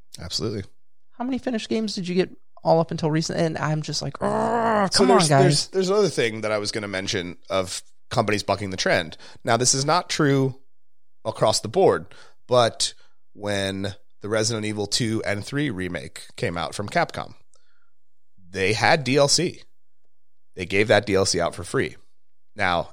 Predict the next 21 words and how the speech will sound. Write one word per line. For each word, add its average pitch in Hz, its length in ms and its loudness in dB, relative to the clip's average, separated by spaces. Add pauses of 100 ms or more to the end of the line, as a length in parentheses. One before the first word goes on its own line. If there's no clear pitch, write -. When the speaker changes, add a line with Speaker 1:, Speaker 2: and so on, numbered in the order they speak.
Speaker 1:
at 85 100 -2
the - 60 -12
time, 131 560 4 (760)
uh, 80 580 0 (200)
the 87 80 -10
head 107 320 4
of 92 200 0 (160)
Capcom 98 380 0
America 92 800 2
put 101 120 -4
out 87 100 0
a 92 40 -2
statement 95 380 0
saying, 92 280 0
"Look, - 360 -2 (640)
uh, 78 420 -2 (500)
you 110 180 -4
already 135 440 8
spent 120 320 4
the 95 80 -4
money 95 520 -2